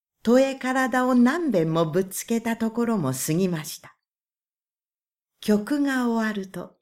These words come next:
ゴーシュはもうみんなの方などは見もせず、ちょうどその猫のように、素早くセロを持って楽屋へ逃げ込みました。すると楽屋では、学長はじめ、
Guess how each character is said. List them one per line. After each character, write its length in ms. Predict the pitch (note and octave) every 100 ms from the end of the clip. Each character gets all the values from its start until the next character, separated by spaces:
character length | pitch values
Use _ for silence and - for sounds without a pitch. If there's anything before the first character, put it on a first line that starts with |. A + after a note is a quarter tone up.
| _ _ _ _ _ _
ゴ 300 | F3 G#3+ G3
ー 20 |
シ 160 | F3 D3+
ュ 20 |
は 140 | D#3 D#3+
も 420 | F3+ E3 E3+ - - _
う 80 | D#3
み 160 | G#3 D#4
ん 60 |
な 160 | D#4+ C#4+
の 160 | E3
方 200 | C#3+ F#3
な 200 | D#3+ C3
ど 100 | C3
は 160 | C3+ C#3+
見 160 | F#3+ D#4+
も 140 | A#3+
せ 180 | G#3 D#3
ず、 340 | C#3+ D3+ D3+ _ _ _
ち 120 | - D4+
ょ 160 | E4
う 80 | E4
ど 140 | D#4+
そ 140 | D4+ D4
の 160 | C#4+
猫 320 | C4+ E4 C#4+ E3
の 140 | C#3+
よ 200 | D3 D3
う 60 | C#3+
に、 300 | D3 D#3 - _ _ _ _ -
素 280 | - G3
早 320 | G#3 D4+ C4 -
く 100 | -
セ 240 | - G#3
ロ 160 | D#3+ D3
を 20 |
持 140 | D3+
っ 140 | D3 -
て 180 | D3+
楽 320 | D3 E3 E3 D4
屋 160 | C#4
へ 80 | B3+
逃 180 | G#3+ G3+
げ 120 | A3
込 160 | G#3 F#3
み 160 | E3
ま 100 | D3
し 160 | - -
た。 160 | - _ _ _ _ _ _ -
す 220 | - B3
る 160 | D#4+ D#4+
と 120 | D4
楽 280 | B3+ B3 C4
屋 180 | C4+
で 140 | A#3+ A#3
は、 260 | D#3 D#3+ - _ _ -
学 300 | F3+ F#3+ -
長 260 | A#3+ A#3+
は 160 | G#3+ A3
じ 140 | A3
め、 400 | A3 G#3+ G3+ -